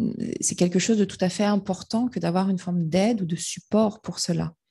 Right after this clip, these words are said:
Parce que cela fait longtemps que nous demeurons, euh, dans des concepts, euh, des, des, des conceptions samsariques.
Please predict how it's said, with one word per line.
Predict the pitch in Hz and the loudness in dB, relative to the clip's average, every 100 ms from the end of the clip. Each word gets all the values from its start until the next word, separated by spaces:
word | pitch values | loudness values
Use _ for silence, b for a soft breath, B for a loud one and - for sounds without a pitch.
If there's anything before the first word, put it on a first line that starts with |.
| B B B B B B B _ _ _ _ | B B B B B B B _ _ _ _
Parce | 190 180 | -2 -2
que | - 240 240 214 - | 2 4 6 4 0
cela | - | -2
fait | 185 208 | 2 4
longtemps | 202 202 240 269 269 | 6 4 4 2 0
que | 202 | 0
nous | 190 | 2
demeurons, | 170 202 185 185 190 240 254 - - | 4 6 6 4 4 4 4 0 0
euh, | 180 175 175 180 | 2 2 0 -2
dans | 175 180 | 0 2
des | 175 | 2
concepts, | 175 165 - 214 - 185 | 0 -2 0 -2 -2 0
euh, | 170 170 175 | 2 0 -2
des, | 175 170 165 | -4 -6 -6
des, | 180 180 180 | -6 -6 -6
des | 175 175 - 175 | -8 -6 -8 -4
conceptions | 214 220 190 - 226 | 0 2 2 0 2
samsariques. | 214 196 180 185 165 165 - | 2 0 0 2 2 0 -6